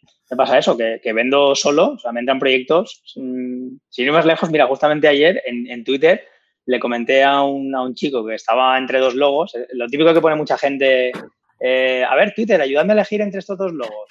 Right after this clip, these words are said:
que me han, me han hecho no sé dónde, o no, yo no sé quién". Y los dos eran,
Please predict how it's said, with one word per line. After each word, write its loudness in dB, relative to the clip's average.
que -12
me -8
han, -4
me -8
han -4
hecho -6
no -4
sé -2
dónde, -2
o -6
no, -12
yo -12
no -10
sé -6
quién". -10
Y -4
los 2
dos 0
eran, 0